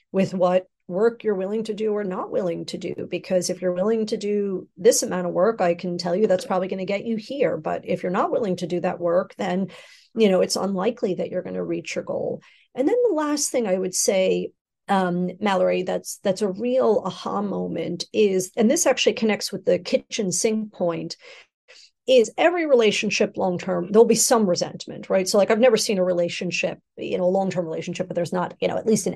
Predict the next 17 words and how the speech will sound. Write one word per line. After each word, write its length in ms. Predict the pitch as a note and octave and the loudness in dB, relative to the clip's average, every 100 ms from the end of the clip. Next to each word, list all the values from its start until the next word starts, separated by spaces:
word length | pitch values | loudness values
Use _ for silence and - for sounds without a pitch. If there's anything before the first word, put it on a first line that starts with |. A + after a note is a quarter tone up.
| F#3+ | -4
ounce 280 | F#3+ F#3 F#3 | -2 -2 -2
of, 220 | E3+ - | -4 -4
of 180 | F#3+ F3 | -4 0
resentment. 460 | F#3 G3+ F#3+ F3 | 0 0 -2 -2
But 180 | - A3 - - - - _ _ _ _ | 0 0 -4 -20 -20 -20 _ _ _ _
I 120 | C4+ A3+ | -4 -4
think 300 | - G#4 C#5 - | -4 -6 -6 -8
the 100 | F4 | -10
couples 1200 | - - B3 B3 C4 B3 G3 F#3 F3 D#3+ - - | -10 -8 -2 0 4 4 4 0 -2 -4 -10 0
or 140 | A3+ G3+ | 2 4
the 140 | G#3+ | 2
individuals 760 | A3+ C#4 A3 G#3+ A#3 F3+ F3+ | 2 0 2 0 2 -2 -2
who 140 | - G#3 | -4 -4
are 120 | F#3 | -2
able 240 | G#3+ A3+ C4 | 4 4 4
to 160 | B3 | 0
psychologically 960 | A#3+ - G3 F#3 G#3+ F3+ F#3 G#3+ F#3 F3 | -2 0 -2 -2 -2 -2 -2 -4 -6 -8